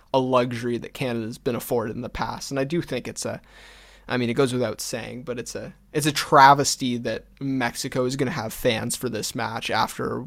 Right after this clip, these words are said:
what went on and how they continue to sort of wriggle away from punishment due to frankly, you know, B S reasons is, is, is incredibly frustrating, especially when it might,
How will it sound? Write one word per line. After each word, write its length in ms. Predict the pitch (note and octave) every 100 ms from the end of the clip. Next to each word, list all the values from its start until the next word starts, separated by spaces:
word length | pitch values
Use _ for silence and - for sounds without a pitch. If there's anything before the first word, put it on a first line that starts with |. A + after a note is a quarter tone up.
| -
what 340 | - C#3 B2+
went 200 | C3 A2+
on 280 | A2+ A#2+ A#2
and 140 | A#2+ B2
how 200 | C#3+ C3
they 120 | A#2+
continue 440 | - C3+ C#3 B2
to 60 | A#2+
sort 280 | - B2+ A#2+
of 120 | - - -
wriggle 540 | - C3+ C#3+ C#3+ C3+ B2
away 340 | A#2+ A#2 A2+
from 220 | - A#2
punishment 800 | - A#2+ A2 - B2 A2+ - D3
due 180 | C#3+ B2
to 300 | A#2 A2+ - - - - -
frankly, 680 | - C3+ B2 C3 A#2 A#2 -
you 80 | A#2+
know, 140 | A#2
B 420 | C3+ C3+ - F#2+
S 280 | A#2+ - -
reasons 520 | C3 B2 G2 A2+ C#3
is, 220 | A#2+ A#2 -
is, 160 | C#3+ C3
is 180 | D#3+ D3+
incredibly 420 | C#3 C3+ A#2 A#2+
frustrating, 520 | - B2+ - C#3 C#3
especially 440 | C3 F3+ G3 B3+
when 180 | D#3+ D3
it 100 | -
might, 420 | C3+ C3+ C3+ -